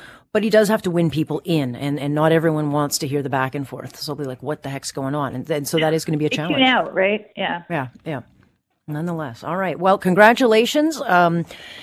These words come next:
Speaker 1: even when you lose, you win, 'cause there's no question you've learned a lot, and it's not easy. I think
Speaker 2: True.
Speaker 1: people just kind of assume it's easy. Politics is a blood sport. It is, uh, very, very tough. So, uh, welcome back. On the other side, get some rest, and we'll chat with you again. Thanks, Tash.
Speaker 2: Thank you, Alex.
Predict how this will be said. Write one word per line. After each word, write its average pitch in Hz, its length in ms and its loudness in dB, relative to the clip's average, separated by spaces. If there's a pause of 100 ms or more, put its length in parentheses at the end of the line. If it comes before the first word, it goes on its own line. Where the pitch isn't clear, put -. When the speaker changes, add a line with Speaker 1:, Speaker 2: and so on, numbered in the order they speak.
(120)
Speaker 1:
even 240 260 2
when 247 120 6
you 233 100 6
lose, 233 320 2
you 208 80 4
win, 220 280 6
'cause 185 180 4
there's 175 160 -2
no 202 80 2
question 202 400 2
you've 156 100 0
learned 185 240 4
a 175 40 4
lot, 170 420 4
and 165 180 2
it's - 160 -4
not 190 240 6
easy. 202 320 0
I 190 60 2
think 185 160 -2
Speaker 2:
True. 190 100 0
Speaker 1:
people 175 140 0
just 160 160 -6
kind 160 160 2
of 151 60 0
assume 165 240 0
it's 165 100 -6
easy. 165 380 -2
Politics 175 520 2
is 165 120 -2
a 160 40 4
blood 143 300 -2
sport. 208 440 -2
It 151 160 2
is, 139 260 2
uh, 131 220 -2
very, 160 360 2
very 143 240 0
tough. 143 260 -4
So, 139 280 -4
uh, 135 140 0 (600)
welcome 202 380 6
back. 226 320 6
On 214 100 4
the 202 80 0
other 185 140 2
side, 208 360 0
get - 140 -2
some 170 180 -2
rest, 190 280 0
and 180 80 0
we'll 165 80 -2
chat 170 180 0
with 170 140 -6
you 185 60 0
again. 156 260 -2
Thanks, 170 180 -4
Tash. 147 320 -6 (540)
Speaker 2:
Thank 220 240 4
you, 196 100 8
Alex. 170 320 4